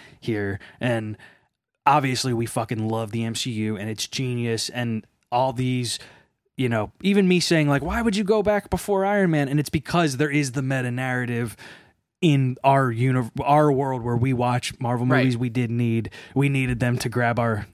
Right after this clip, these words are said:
Speaker 1: our little toesies <laughs> and start dunking
Speaker 2: Yep.
Speaker 1: them in a little
Speaker 2: <laughs>
Speaker 1: slower. You know what I mean? Like, I, I un-, that's part of, and it's stupid to separate that. That is part of it and why they did it the way they did it. Um, but yeah, that said, I, it, in, in T V and anything, when they do that, when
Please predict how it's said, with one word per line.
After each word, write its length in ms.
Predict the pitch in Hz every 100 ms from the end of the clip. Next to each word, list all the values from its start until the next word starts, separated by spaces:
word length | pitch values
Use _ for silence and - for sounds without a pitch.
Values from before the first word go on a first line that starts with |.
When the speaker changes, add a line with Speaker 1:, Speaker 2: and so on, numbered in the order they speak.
| -
Speaker 1:
our 180 | 123
little 180 | 120 113
toesies 640 | - 131 127 117 110 143 -
<laughs> 0 |
and 320 | 107 117 123 120
start 380 | - 131 117
dunking 320 | 104 117 120 123
Speaker 2:
Yep. 60 |
Speaker 1:
them 80 | 123
in 100 | 151
a 120 | 127 110
little 180 | 220 -
Speaker 2:
<laughs> 0 |
Speaker 1:
slower. 500 | 214 160 131 - - 180
You 100 | 156
know 120 | 139
what 100 | 147
I 40 |
mean? 200 | 151 160 - 147 147
Like, 160 | 143
I, 320 | 147 139 151
I 240 | 151 151 160
un-, 160 | 165 156
that's 220 | 175 175
part 340 | - 185 175
of, 140 | 156 - -
and 100 | 160
it's 120 | 156 -
stupid 320 | 208 170 147
to 100 | 147
separate 540 | - 147 117 113 104
that. 160 | 107 95
That 180 | 117 135
is 160 | 135
part 320 | - 143 135
of 140 | 117 101
it 140 | 95
and 120 | 120
why 240 | 117 117 117
they 160 | 110
did 160 | 110 113
it 140 | 107
the 80 | 110
way 160 | 98 101
they 140 | 92
did 180 | 82 73
it. 220 | - - - - - -
Um, 440 | 139 127 117 107 - _ _
but 180 | 254 247
yeah, 100 | 233 190
that 180 | 185
said, 320 | - 214 180 -
I, 200 | 156 147
it, 220 | 156 175
in, 240 | - 214 202
in 180 | 214 202
T 220 | 233 220
V 180 | 226 147
and 100 | 143
anything, 460 | 175 160 120 113
when 160 | 127 131
they 160 | 135
do 240 | 127 131 143
that, 240 | 151 156
when 160 | 147